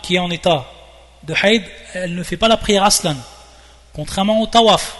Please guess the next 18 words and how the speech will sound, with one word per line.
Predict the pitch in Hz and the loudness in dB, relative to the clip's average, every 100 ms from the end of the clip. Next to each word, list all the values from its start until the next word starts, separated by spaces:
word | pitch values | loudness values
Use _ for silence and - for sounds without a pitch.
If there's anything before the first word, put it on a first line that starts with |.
| - - - 151 170 | -20 -18 -8 -6 -6
Dans | 156 156 160 | -6 -6 -2
un | |
cas | 202 | 0
de | 202 | 0
nécessité, | 190 190 - - | 0 -2 -4 -4
elle | 202 | -4
peut | 185 | -4
faire | 190 190 | -6 -4
le | 180 | -4
tawaf. | 165 143 | -6 -6
Donc | 139 165 | -8 -8
on | 196 | -8
voit | |
tout | 196 | -6
ça, | 190 220 | -6 -4
c'est | 190 | -6
une | 170 | -6
argumentation | 180 185 185 190 170 196 | -8 -8 -6 -4 -4 -6